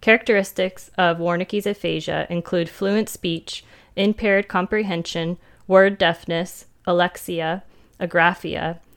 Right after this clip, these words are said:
and marked paraphasias with neologisms. The four non-fluent aphasias are Broca's, transcortical motor, global, and mixed transcortical.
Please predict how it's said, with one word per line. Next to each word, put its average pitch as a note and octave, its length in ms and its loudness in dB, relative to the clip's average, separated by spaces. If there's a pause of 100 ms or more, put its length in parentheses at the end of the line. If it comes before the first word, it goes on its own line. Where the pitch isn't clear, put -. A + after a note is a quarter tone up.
(220)
and F3 160 0
marked F3+ 400 0
paraphasias E3 1040 -4
with E3+ 240 0 (140)
neologisms. F3 1300 0 (160)
The G3 100 2
four A3 360 6
non-fluent F#3+ 640 4
aphasias D#3 640 -4
are E3 100 -2
Broca's, G3 680 0 (240)
transcortical G3+ 720 2
motor, E3+ 480 4 (200)
global, F#3 580 4
and E3+ 180 0
mixed F3+ 380 -2
transcortical. D#3+ 800 -4